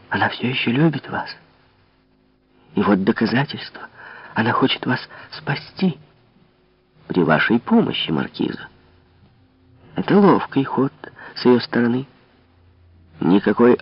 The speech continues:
ангел не может быть мне более приятен и вернее вести меня к спасению. Но скажите, разве вы знаете Маргариту?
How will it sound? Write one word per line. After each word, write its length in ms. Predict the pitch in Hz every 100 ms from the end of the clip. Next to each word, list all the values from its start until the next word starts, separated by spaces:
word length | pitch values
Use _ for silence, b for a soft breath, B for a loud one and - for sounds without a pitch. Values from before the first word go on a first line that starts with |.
| -
ангел 600 | 131 131 107 95 101 95 B B B -
не 160 | 98
может 300 | 107 107 101
быть 300 | 98 101 -
мне 160 | 101 101
более 320 | 101 98 95
приятен 640 | - 92 90 98 - 104 98 B B B B B _ -
и 100 | 92
вернее 800 | 90 101 104 107 123 147 165 165
вести 500 | 165 - - - 139
меня 280 | 131 117
к 100 | 104
спасению. 1200 | - - - 95 - - 90 90 87 85 85 101 - b b b b b b b _ _ _ _ _ _ _ _ -
Но 140 | 92
скажите, 580 | - - 104 92 - - B B B B _
разве 480 | - 95 90 92 101
вы 280 | 107 87 78
знаете 520 | 82 80 80 73 -
Маргариту? 680 | 87 95 90 - - -